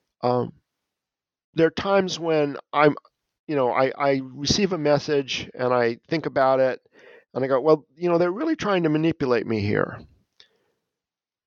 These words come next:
But I'm willing to be manipulated because I think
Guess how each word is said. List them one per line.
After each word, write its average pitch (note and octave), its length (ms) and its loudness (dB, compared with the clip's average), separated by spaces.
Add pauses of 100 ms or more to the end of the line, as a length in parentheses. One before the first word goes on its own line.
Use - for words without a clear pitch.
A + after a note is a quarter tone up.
(140)
But C#3+ 260 0 (120)
I'm D#3+ 200 2
willing F3+ 280 2
to D3 80 -4
be C#3 140 2
manipulated B2 500 0
because A2+ 260 -2
I B2 100 2
think C3+ 340 -2